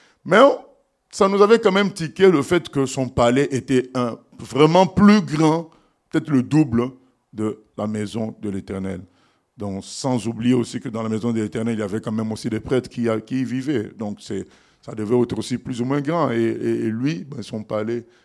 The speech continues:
était encore plus grand. Et ça lui avait pris treize ans. Et c'est, ça détonne un peu, ça, c'est, c'est différent, hein, de David qui avait un palais. Euh, il dit, mais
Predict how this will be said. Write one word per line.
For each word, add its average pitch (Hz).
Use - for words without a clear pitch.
était 113
encore 101
plus 120
grand. 131
Et 110
ça 120
lui 104
avait 113
pris 110
treize 127
ans. 139
Et 127
c'est, 147
ça 160
détonne 160
un 135
peu, 147
ça, 131
c'est, 120
c'est 135
différent, 143
hein, 131
de 123
David 120
qui 139
avait 123
un 120
palais. 135
Euh, 104
il 117
dit, 127
mais 120